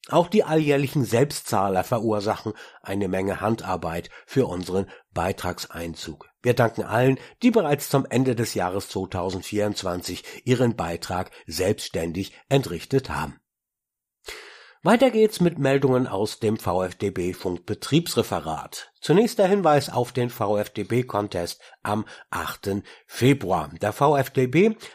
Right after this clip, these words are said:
lädt zu seinem Kurzwellen-Contest in S S B am achten Februar ein.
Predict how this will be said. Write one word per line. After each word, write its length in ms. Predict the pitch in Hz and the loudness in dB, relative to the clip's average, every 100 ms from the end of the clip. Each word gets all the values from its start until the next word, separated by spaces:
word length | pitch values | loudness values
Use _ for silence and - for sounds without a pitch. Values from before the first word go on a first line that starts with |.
| - | 2
lädt 360 | 185 220 - | 4 4 0
zu 160 | - 202 | -2 2
seinem 320 | 170 151 156 | 4 4 2
Kurzwellen-Contest 1160 | 151 143 147 135 123 120 - 117 113 107 101 - | 2 2 2 0 2 0 2 0 0 -2 -4 0
in 160 | 196 185 | 0 2
S 180 | 139 127 | 0 0
S 160 | 117 | -2
B 300 | - 98 92 - - - | -2 -2 -2 -4 -18 -2
am 180 | 120 135 | -2 0
achten 420 | 87 - - 107 | -4 -8 -8 -8
Februar 580 | - 113 123 85 78 78 | -2 -2 0 -4 -6 -8
ein. 220 | 78 | -10